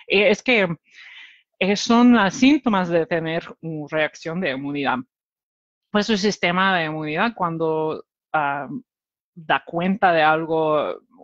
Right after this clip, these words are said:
de partículas foráneas, como estas proteínas de, de covid que se producen, ah, eh, sueltan sus cuerpos linfáticos, sus, ah,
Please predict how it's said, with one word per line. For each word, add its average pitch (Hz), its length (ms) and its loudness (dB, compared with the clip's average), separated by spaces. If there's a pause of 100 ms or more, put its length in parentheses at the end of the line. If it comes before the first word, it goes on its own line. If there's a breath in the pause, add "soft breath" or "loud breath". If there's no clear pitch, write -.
de 139 300 -12
partículas 170 580 -6
foráneas, 147 600 -4
como 156 320 -6
estas 147 320 -8
proteínas 160 680 -6
de, 151 600 -4
de 156 180 -6
covid 147 320 -4
que 127 100 -10
se 127 140 -14
producen, 151 760 -6 (760 loud breath)
ah, 156 600 2 (1000 loud breath)
eh, 185 160 -2 (300)
sueltan 202 840 2
sus 165 400 -10
cuerpos 151 400 -6
linfáticos, 151 960 -4
sus, - 260 -20 (460)
ah, 123 280 -6